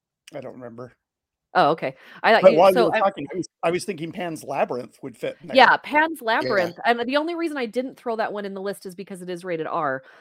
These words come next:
Speaker 2: and I know
Speaker 1: Right.
Speaker 2: that Jake is very, um, specific on his rated R movies, but Pan's
Speaker 1: Mm-hmm.
Speaker 2: Labyrinth is a very, um, fantastical movie and award-winning fantastical
Speaker 1: Mm-hmm.
Speaker 2: movie by a great, um,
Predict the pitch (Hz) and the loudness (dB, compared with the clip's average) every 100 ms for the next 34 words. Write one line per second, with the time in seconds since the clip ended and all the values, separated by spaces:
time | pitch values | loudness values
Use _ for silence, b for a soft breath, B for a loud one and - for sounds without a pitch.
0 | B 180 175 180 185 175 180 185 175 185 | B -8 -6 -4 -4 -2 -4 -6 -8 -8
1 | 170 185 190 185 170 - 175 165 - 185 | -10 -6 -4 -2 -4 -4 -6 -6 -10 -12
2 | 190 185 180 175 170 175 165 160 165 202 | -10 -10 -6 -6 -6 -6 -2 -4 -2 -4
3 | 196 165 - - - 226 240 196 196 190 | -6 -6 -6 -6 -4 -4 -4 -4 -2 -2
4 | 165 - _ b b b b 196 180 170 | -4 -6 _ b b b b 4 4 2
5 | - 170 165 151 170 220 277 226 151 151 | -4 -4 -4 -4 0 2 2 0 -4 -8
6 | _ _ _ - 175 156 156 185 156 156 | _ _ _ -4 -2 -4 -6 -8 -8 -6
7 | 147 147 165 - 160 165 156 156 - 160 | -8 -10 -14 -12 -8 -6 -6 -8 -6 -6
8 | 156 - 160 165 202 202 180 160 139 135 | -6 -4 -4 -2 -4 -4 -6 -6 -6 -10
9 | 139 _ _ - 170 156 156 147 139 165 | -16 _ _ -10 -6 -2 -2 -2 -4 -6
10 | 160 156 - 151 - 165 185 175 - 160 | -10 -10 -2 -2 -2 -6 -4 -4 -4 -6
11 | 151 139 143 | -8 -8 -12